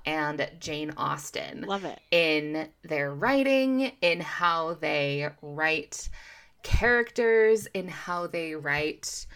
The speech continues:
Speaker 1: about the internal lives of women and about,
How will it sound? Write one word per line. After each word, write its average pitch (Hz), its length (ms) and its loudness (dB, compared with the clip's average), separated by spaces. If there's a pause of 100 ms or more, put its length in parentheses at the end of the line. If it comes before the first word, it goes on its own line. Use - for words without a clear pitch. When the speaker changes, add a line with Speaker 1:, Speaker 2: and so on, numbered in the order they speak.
(240)
Speaker 1:
about 156 640 0
the 175 180 -6
internal 170 640 -6
lives 156 460 -2
of 151 260 -10
women 180 580 -2 (440)
and 147 540 0
about, 139 640 -4